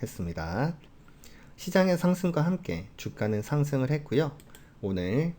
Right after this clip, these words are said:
거래량과 함께 목표가에 도달을 했네요.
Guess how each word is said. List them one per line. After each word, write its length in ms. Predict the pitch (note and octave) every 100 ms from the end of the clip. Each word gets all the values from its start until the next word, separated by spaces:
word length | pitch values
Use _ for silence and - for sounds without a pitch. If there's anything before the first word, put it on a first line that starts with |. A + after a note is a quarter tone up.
| -
거래량과 540 | - G#2 G2 F#2+ G2
함께 440 | C#3+ D3+ - E2+ A2 - - -
목표가에 840 | - A#2 G#2 - G#2 - G2 C3+ C#3+
도달을 520 | D3 F#2+ F2 A#2 B2+
했네요. 400 | C3+ B2 E2+ F#2